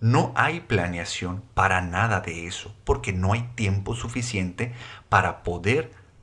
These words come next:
prepararla. Entonces, básicamente lo que te estoy diciendo es que todo funciona automáticamente. Y si tú como persona no existes, es decir, no hay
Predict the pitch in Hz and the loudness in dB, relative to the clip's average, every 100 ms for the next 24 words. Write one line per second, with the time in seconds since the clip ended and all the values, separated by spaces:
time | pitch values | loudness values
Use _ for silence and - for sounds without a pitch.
0 | _ _ _ - 82 - 90 80 76 - | _ _ _ -2 -2 -2 -4 -2 -4 -8
1 | 101 - _ _ _ _ - 190 190 104 | -16 -20 _ _ _ _ -2 0 4 4
2 | 92 - - - 82 - 98 107 90 82 | 4 -4 -6 -2 -2 -2 -2 0 -2 -4
3 | - 92 92 90 98 85 90 98 95 87 | -6 -6 -4 -6 -6 -6 -2 0 2 2
4 | 80 87 - - - _ - - - - | 2 -2 -4 -10 -20 _ -14 -10 -10 -10
5 | - - 117 123 117 117 120 - - - | -14 -4 -2 0 -2 -6 -8 -14 -20 -14
6 | - - 101 92 85 82 - 82 92 82 | -10 -8 -4 -4 -4 -10 -6 -4 -4 -6
7 | 80 - - 78 - - - - _ _ | -8 -12 -12 -12 -12 -18 -20 -20 _ _
8 | - - - - - 180 - 160 - 180 | -20 -20 -18 -8 -2 0 0 -4 -2 0
9 | 156 101 - 87 82 - 80 - - 87 | 0 -2 -4 -4 -4 -6 -6 -4 -2 -2
10 | 80 80 - - - - 120 - - - | -6 -10 -12 -12 -6 0 0 0 -8 -12
11 | 85 80 82 - 78 - 87 85 85 85 | -10 -8 -8 -8 -10 -12 -8 -4 -2 -4